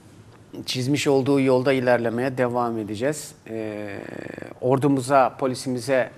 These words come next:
sahip çıkmaya devam edeceğiz. Birlik ve beraberliğimizi korumaya devam edeceğiz. Sunucular sunuculuğunu yapacak. Sunucular, e, avukat olmayacak. Sunucular, işte programcılar veya gazeteciler avukat olmayacak, hakim olmayacak.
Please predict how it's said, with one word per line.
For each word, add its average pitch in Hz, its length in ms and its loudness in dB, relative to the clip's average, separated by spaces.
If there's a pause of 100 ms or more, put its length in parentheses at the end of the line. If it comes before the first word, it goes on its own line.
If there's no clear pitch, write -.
(120)
sahip 120 300 0
çıkmaya 117 360 0
devam 113 340 4
edeceğiz. 135 420 -2 (340)
Birlik 160 300 2
ve 143 140 2
beraberliğimizi 139 720 4
korumaya 127 500 -2
devam 107 380 0
edeceğiz. 113 480 -4 (400)
Sunucular 156 560 4
sunuculuğunu 151 640 2
yapacak. 135 640 2 (920)
Sunucular, 147 760 4 (120)
e, 120 1300 0 (180)
avukat 135 380 -2
olmayacak. 127 580 2
Sunucular, 123 640 0 (120)
işte - 180 -8
programcılar 123 800 0
veya 123 160 2
gazeteciler 120 800 -4
avukat 123 380 -4
olmayacak, 123 440 -2
hakim 120 420 -4
olmayacak. 120 640 -2